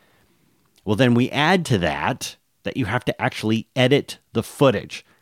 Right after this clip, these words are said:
Sweet Moses, that is a beast. When you're talking about thirty minutes of footage that you have to bring into your computer and edit it so that it kinda looks nice, well, yeah.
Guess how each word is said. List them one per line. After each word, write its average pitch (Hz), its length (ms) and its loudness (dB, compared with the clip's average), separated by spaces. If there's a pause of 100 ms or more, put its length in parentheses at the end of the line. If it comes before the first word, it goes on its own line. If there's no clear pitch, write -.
Sweet 139 540 2
Moses, 139 960 6 (200)
that 139 320 0
is 135 220 2
a 117 200 -2
beast. 104 440 2
When 98 160 -4
you're 143 140 -2
talking 147 600 0
about 107 400 0
thirty 151 480 4
minutes 135 540 2 (460)
of 104 400 -2
footage - 760 -2 (380)
that 101 240 -4
you 110 60 -4
have 120 240 -2
to 113 80 -2
bring 123 240 -2
into 117 500 -2
your 92 220 -6
computer 156 480 0
and 101 240 -4
edit 135 260 2
it 139 160 2
so - 180 -2
that 95 200 0
it - 80 -12
kinda 92 180 -2
looks 92 340 -6
nice, 139 460 2
well, 90 400 -2 (1120)
yeah. 92 400 2